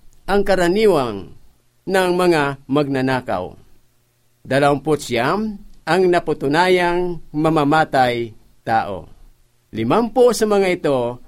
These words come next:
ay mga babae ay kilala bilang mga ano,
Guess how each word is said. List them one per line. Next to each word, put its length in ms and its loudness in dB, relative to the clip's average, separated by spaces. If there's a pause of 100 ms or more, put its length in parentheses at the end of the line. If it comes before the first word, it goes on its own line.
(160)
ay 320 2
mga 240 0
babae 720 0 (400)
ay 240 2
kilala 400 2
bilang 560 0
mga 320 0
ano, 320 0